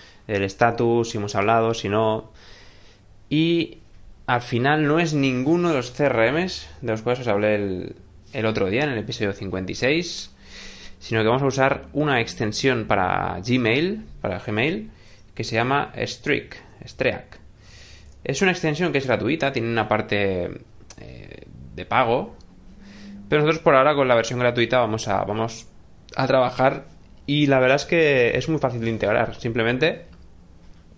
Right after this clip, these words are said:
bueno, pones el Streak en, en, en Google, ya te sale directamente streak punto com,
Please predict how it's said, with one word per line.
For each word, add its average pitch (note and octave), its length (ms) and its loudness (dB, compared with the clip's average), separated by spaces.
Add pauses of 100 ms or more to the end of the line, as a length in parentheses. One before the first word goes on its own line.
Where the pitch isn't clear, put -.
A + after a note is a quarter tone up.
(380)
bueno, G#2 200 -2 (280)
pones G#2 220 -6
el A2 80 -2
Streak D3+ 300 0
en, G#2+ 340 0 (1040)
en, A#2+ 320 -2
en A#2 160 2
Google, C#3 300 4
ya C3+ 100 4
te A2+ 80 4
sale A2 420 2
directamente G#2 560 0
streak - 300 -6
punto A2 260 0
com, F#3 300 0